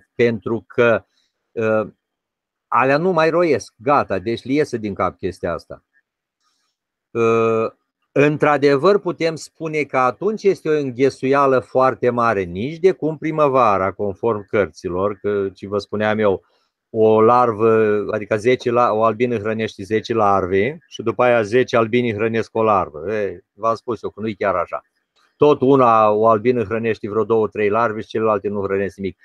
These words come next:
Dar pe toamnă, albinele astea, într-adevăr, se înghesuie ca nebunele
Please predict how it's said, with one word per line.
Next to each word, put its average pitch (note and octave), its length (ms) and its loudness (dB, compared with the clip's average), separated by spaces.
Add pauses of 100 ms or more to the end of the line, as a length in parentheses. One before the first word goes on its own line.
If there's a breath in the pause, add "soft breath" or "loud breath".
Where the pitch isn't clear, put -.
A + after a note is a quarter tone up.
(280 soft breath)
Dar A#2 400 -2 (180)
pe B2+ 160 4
toamnă, C#3 520 2
albinele A2 600 0
astea, A#2+ 380 0
într-adevăr, A#2+ 880 0
se - 200 -4
înghesuie A2 560 -4
ca G#2 160 -2
nebunele G2 840 -4